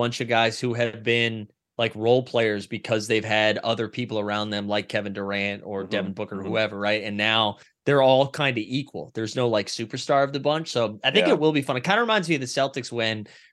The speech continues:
Speaker 1: Tatum and Brown were still, like, super young and they weren't, like,
Speaker 2: Mm-hmm.
Speaker 1: superstars yet. I think Isaiah Thomas was, like, their best guy at the time.
Speaker 2: Mm-hmm.
Speaker 1: But it was a bunch of, everybody had to give you, like, a B plus. But there were no
Speaker 2: <laughs> Yeah.
Speaker 1: C's out there. It was just, like,
Speaker 2: Right.
Speaker 1: B pluses straight around.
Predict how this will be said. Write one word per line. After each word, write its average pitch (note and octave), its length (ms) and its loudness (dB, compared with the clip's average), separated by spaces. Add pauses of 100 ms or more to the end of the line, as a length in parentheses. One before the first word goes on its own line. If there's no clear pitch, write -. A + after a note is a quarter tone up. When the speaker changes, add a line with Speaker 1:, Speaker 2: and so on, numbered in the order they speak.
Speaker 1:
Tatum C#3+ 240 4
and B2 100 -2
Brown A2+ 240 0
were A#2+ 100 -4
still, A#2+ 200 -2
like, G#2+ 120 -2
super C3 440 -4
young A#2+ 440 0
and A#2 100 -4
they A2 100 0
weren't, A2 260 -4
like, A2 220 -2
Speaker 2:
Mm-hmm. A2 180 -4
Speaker 1:
superstars A2 420 0
yet. A#2+ 200 2
I A2+ 40 -4
think B2+ 160 0
Isaiah A2+ 340 2
Thomas A2 400 -6
was, A#2+ 120 -10
like, A#2 160 -4
their A#2+ 120 -2
best A#2+ 280 -2
guy B2 220 2
at B2 100 -2
the B2+ 80 -6
time. C3 320 -2
Speaker 2:
Mm-hmm. G#2+ 180 -4 (240)
Speaker 1:
But F3 80 6
it F3 60 8
was F3 100 6
a F3 60 6
bunch G#3+ 240 4
of, G#3 140 6 (260)
everybody F#3+ 480 6
had D#3+ 200 4
to D3+ 40 -4
give C#3+ 240 0
you, C#3+ 220 0
like, B2+ 180 0
a A#2+ 60 -6
B B2+ 200 -2
plus. - 540 -4 (240)
But F3 120 6
there G3+ 120 8
were F#3+ 80 8
no G#3 160 10
Speaker 2:
<laughs> - 0 -
Yeah. G#3+ 60 12
Speaker 1:
C's A3 420 6
out G2+ 180 0
there. G#2 100 -8
It G2+ 40 -8
was G#2 100 -10
just, C#3+ 140 -2
like, E3+ 100 6
Speaker 2:
Right. A2+ 180 8
Speaker 1:
B F3 140 8
pluses D#3+ 360 2
straight D#3 280 0
around. C3+ 420 0